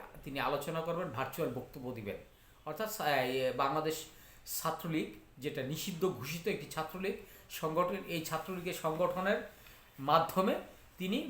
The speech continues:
ভার্চুয়াল বক্তব্য দিবেন, যার পরিপ্রেক্ষিতে ছাত্র জনতা অর্থাৎ বৈষম্য বিরোধী ছাত্র আন্দোলনের নেতাকর্মী সহ বাংলাদেশের, আহ, যারা ছাত্র জনতা ছিল সবাই আসলে এই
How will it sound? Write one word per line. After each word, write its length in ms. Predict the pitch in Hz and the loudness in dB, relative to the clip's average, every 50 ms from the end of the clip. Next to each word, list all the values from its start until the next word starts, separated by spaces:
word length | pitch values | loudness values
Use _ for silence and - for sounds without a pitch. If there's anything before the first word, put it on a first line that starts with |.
| - - | -6 -2
ভার্চুয়াল 440 | - 156 165 165 - - 190 180 156 139 143 | 0 0 0 0 0 2 4 4 4 4 2
বক্তব্য 300 | 139 - - 160 147 139 131 123 | -2 -2 -4 -2 -2 0 -2 0
দিবেন, 200 | 117 117 110 101 101 - - - 127 117 | 0 -2 -2 -2 -6 -10 -14 -8 2 6
যার 200 | 156 147 165 165 - - | 6 8 8 6 4 4
পরিপ্রেক্ষিতে 680 | 190 208 226 202 - 262 262 254 - - - - 254 247 247 247 - - - - - - - - - | 2 2 2 2 0 -2 -4 -2 -4 -6 -2 2 4 4 4 4 0 -6 -16 -18 -20 -20 -14 -10 -6
ছাত্র 360 | - - 170 165 - - - 214 202 185 180 | 0 0 0 0 0 -2 2 4 4 6 6
জনতা 340 | 175 175 175 170 - 233 262 262 - - 156 160 147 | 6 6 4 4 4 4 2 4 2 2 6 6 6
অর্থাৎ 200 | 147 - 185 160 135 123 | 6 6 2 0 4 4
বৈষম্য 340 | 151 156 - - 180 175 180 170 175 | 4 4 4 2 2 2 2 2 4
বিরোধী 240 | 180 170 165 170 165 - | 2 2 2 0 -2 0
ছাত্র 220 | - 160 - - - 160 151 | -2 -2 -2 2 4 4 4
আন্দোলনের 440 | 151 151 156 156 151 151 160 160 156 147 | 6 6 6 6 6 6 6 4 2 2
নেতাকর্মী 600 | 147 143 143 151 151 147 - 151 147 151 156 151 151 - - - - - - - - - - | 2 2 4 2 2 2 0 -2 -2 -2 -2 -4 -4 -8 -12 -18 -20 -20 -20 -20 -12 -10 -4
সহ 160 | - 180 151 147 147 143 147 | -2 2 4 4 6 8 8
বাংলাদেশের, 560 | 135 139 143 147 143 139 131 - 156 151 147 - | 6 8 6 4 4 2 0 2 2 2 2 0
আহ, 880 | - - - - - - - - - - - - 139 135 127 120 120 120 117 131 | -4 -10 -16 -20 -20 -20 -20 -20 -20 -20 -14 -6 -2 0 0 2 0 0 2 4
যারা 200 | 135 131 131 120 110 104 104 - - - - - | 6 6 8 6 6 4 4 0 -6 -8 -6 -6
ছাত্র 280 | - - 151 - - - 160 123 151 | -4 -2 -4 -4 -2 -2 2 4 4
জনতা 300 | 139 139 147 143 - 147 - - | 4 4 4 2 2 0 0 -2
ছিল 140 | - 196 208 277 - - - - - - - - | -4 -4 -6 -6 -6 -10 -16 -20 -20 -20 -14 -6
সবাই 460 | - - - - 202 202 202 214 220 226 - 165 156 | -4 -2 2 4 6 8 10 10 8 8 6 2 0
আসলে 280 | - - 170 196 - - - - - - - - - - - - - - - - - - 139 139 | 0 0 0 0 0 -2 -6 -10 -16 -20 -20 -20 -20 -20 -20 -20 -20 -20 -20 -20 -12 -6 -4 -4
এই 120 | 131 123 | -2 -2